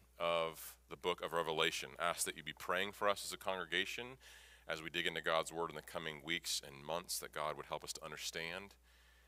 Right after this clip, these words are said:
and to obey what he's saying to us in this book. Before we dive into the,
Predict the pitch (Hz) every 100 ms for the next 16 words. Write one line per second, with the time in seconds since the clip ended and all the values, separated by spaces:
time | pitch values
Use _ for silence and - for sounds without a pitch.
0 | - 76 73 71 - 76 76 73 69 78
1 | 80 69 65 - - _ - _ - 78
2 | 78 78 - 78 73 67 62 67 73 69
3 | - 71 67 - - _ _ - - -
4 | - - - - 123 160 160 123 117 117
5 | 101 101 95 95